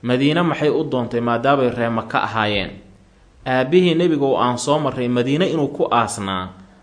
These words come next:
qabrigiisa ayay soo booqanaysay. Awowgii nebiga awwaha u ahayo Cabdilmutalib ahaana waa la socday. Qodobka saddexaad,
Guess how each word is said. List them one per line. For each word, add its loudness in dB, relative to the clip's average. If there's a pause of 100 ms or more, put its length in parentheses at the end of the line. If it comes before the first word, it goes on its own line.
(140)
qabrigiisa 2
ayay 2
soo 0
booqanaysay. -2 (600)
Awowgii 4
nebiga 2
awwaha 4
u 2
ahayo 2
Cabdilmutalib 0
ahaana 2
waa 4
la 2
socday. -6 (1400)
Qodobka 6
saddexaad, -2